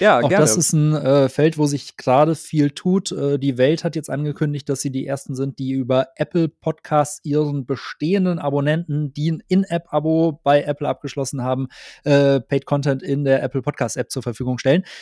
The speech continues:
Speaker 2: Und, äh, man hört schon an meiner Formulierung, es ist ein bisschen kompliziert, Paid Podcasts zu den Hörerinnen zu bekommen und vor allem auch zu den bestehenden Abonnenten, die auf einem anderen Kanal das Abo abgeschlossen haben. Ähm, wie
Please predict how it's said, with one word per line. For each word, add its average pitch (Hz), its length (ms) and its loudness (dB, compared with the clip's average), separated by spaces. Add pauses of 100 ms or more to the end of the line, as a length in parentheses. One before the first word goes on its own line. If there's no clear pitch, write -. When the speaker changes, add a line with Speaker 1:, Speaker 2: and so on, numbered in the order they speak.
(200)
Speaker 2:
Und, 156 340 0
äh, 143 220 2
man 139 220 2
hört 156 160 2
schon 170 100 0
an 143 140 -4
meiner 143 180 0
Formulierung, 143 500 0
es - 160 -8
ist - 220 -4
ein 160 140 0
bisschen 175 520 0
kompliziert, 139 920 -4
Paid 139 220 -2
Podcasts - 600 -2
zu 165 140 0
den 151 240 4
Hörerinnen 123 540 0
zu 127 200 -6
bekommen 135 540 -2
und 139 160 -8
vor 131 120 -4
allem 135 160 -2
auch 131 120 -8
zu - 160 -8
den 131 240 0
bestehenden 147 500 -2
Abonnenten, 139 440 -2
die 135 100 -2
auf 123 80 -8
einem 131 120 -6
anderen 143 240 0
Kanal 135 260 -2
das 131 140 -4
Abo 147 180 2
abgeschlossen 120 600 -4
haben. 120 320 0 (420)
Ähm, 143 400 2 (300)
wie 165 540 2